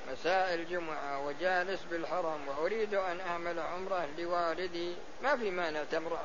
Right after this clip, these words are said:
عمرة لوالدك، جزاك الله خير. صاحب مال يبلغ النصاب وحال عليه الحول، ولكنه لا يملك مسكنا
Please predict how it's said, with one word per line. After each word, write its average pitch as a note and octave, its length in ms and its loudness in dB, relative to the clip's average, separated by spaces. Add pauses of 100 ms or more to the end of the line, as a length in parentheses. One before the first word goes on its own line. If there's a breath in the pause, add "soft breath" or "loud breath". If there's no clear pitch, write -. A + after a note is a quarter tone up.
(160)
عمرة F3 240 0
لوالدك، G#3+ 520 4 (120)
جزاك F3+ 280 0
الله D#3+ 160 0
خير. D3 300 -2 (4000)
صاحب F3 440 4
مال F#3 580 2
يبلغ F#3 440 2
النصاب D3+ 520 -2 (120)
وحال F3 360 2
عليه F3+ 460 0
الحول، D#3 400 0
ولكنه E3+ 840 0
لا F3 260 2
يملك F3+ 580 -2 (180)
مسكنا E3+ 680 -2